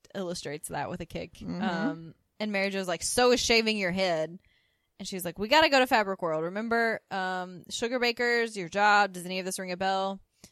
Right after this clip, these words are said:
Speaker 1: And she's, like, so happy and excited and just starts talking about running shoes.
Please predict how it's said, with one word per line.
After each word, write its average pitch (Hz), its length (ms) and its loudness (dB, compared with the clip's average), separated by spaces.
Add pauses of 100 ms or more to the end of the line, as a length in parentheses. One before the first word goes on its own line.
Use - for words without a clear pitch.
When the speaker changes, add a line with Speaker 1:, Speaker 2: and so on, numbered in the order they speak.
(400)
Speaker 1:
And 180 300 -4
she's, 208 160 -8
like, 214 160 -4
so 240 400 2
happy 214 320 4
and 190 80 -4
excited 202 420 -2
and 165 80 -6
just 190 140 -10
starts 165 240 -8
talking 180 220 -6
about 123 240 -6
running 214 240 -4
shoes. 214 500 -6